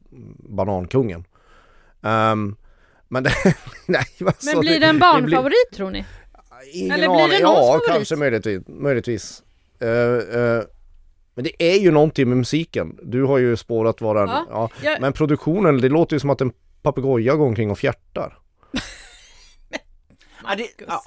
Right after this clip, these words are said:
Speaker 3: ja, men det är väldigt, det känns väldigt taffligt.
Speaker 1: Ja.
Speaker 3: Och det är inte bara det som händer på scenen, utan jag tycker att låten också känns väldigt tafflig.
Speaker 1: Ja.
Speaker 3: Jag gillar väldigt mycket som Fredrik Andersson har gjort tidigare. Det är han som har skrivit både den här och, eh, och noll två.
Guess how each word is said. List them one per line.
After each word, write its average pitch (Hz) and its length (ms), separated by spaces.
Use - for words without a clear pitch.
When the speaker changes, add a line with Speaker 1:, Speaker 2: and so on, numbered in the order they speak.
Speaker 3:
ja, 214 140
men 247 160
det 240 200
är 233 40
väldigt, 202 420
det 208 100
känns 208 300
väldigt 160 540
taffligt. - 680
Speaker 1:
Ja. 113 140
Speaker 3:
Och 165 120
det 196 60
är 233 60
inte 254 180
bara 170 400
det 156 220
som 165 160
händer 160 160
på 151 60
scenen, 220 300
utan 214 160
jag 190 120
tycker - 180
att 160 60
låten 160 400
också 214 260
känns 131 220
väldigt 123 340
tafflig. 107 640
Speaker 1:
Ja. 85 260
Speaker 3:
Jag 185 160
gillar 196 400
väldigt 180 420
mycket 160 220
som 139 100
Fredrik 135 220
Andersson 123 320
har 120 80
gjort 110 240
tidigare. 104 500
Det 147 120
är 139 40
han 135 120
som 135 100
har 135 40
skrivit 120 240
både 143 220
den 139 120
här 117 200
och, 113 300
eh, 123 220
och 135 140
noll 127 160
två. 101 200